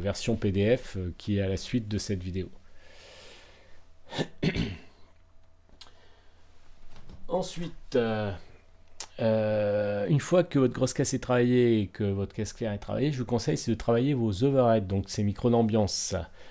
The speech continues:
Donc, euh, les micros sont réglés de la même façon. Donc ici, euh, oui, pas besoin de guette, puisque ce sont des micros d'ambiance, et, euh, donc, euh, là on a besoin d'entendre un petit peu tous les instruments. Il va simplement falloir, euh, travailler sur les fréquences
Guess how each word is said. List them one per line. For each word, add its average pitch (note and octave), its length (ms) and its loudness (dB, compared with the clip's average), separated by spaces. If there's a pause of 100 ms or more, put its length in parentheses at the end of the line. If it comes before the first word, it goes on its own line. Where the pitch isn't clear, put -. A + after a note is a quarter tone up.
(240)
Donc, G2 280 0
euh, D#2+ 1300 0
les G#2+ 220 0
micros D3 480 6
sont - 340 0
réglés B2 320 4
de A2+ 60 -2
la A2 80 4
même B2+ 160 6
façon. A#2 420 -2
Donc G#2 240 -2
ici, E3+ 420 2
euh, G#2+ 460 4 (480)
oui, B2+ 220 4
pas B2+ 180 4
besoin C#3+ 320 2
de B2 140 2
guette, D3 420 2 (680)
puisque A#2 400 -2
ce A#2 120 -4
sont B2 200 2
des A2+ 80 4
micros A2 280 0
d'ambiance, A2+ 600 0
et, G2+ 160 0
euh, F#2+ 320 0
donc, A2 400 -2
euh, G#2 140 0
là A#2 180 4
on A#2+ 100 4
a G2+ 80 4
besoin G#2 340 2
d'entendre A#2 340 2
un A2 80 2
petit - 160 -8
peu A#2+ 160 -2
tous - 180 2
les C#3+ 120 8
instruments. A2 500 2
Il E2+ 80 -4
va F#2+ 160 2
simplement B2 540 4
falloir, A#2+ 600 6
euh, G2+ 40 4
travailler A2 300 2
sur G#2+ 180 -4
les F#2+ 80 0
fréquences - 800 0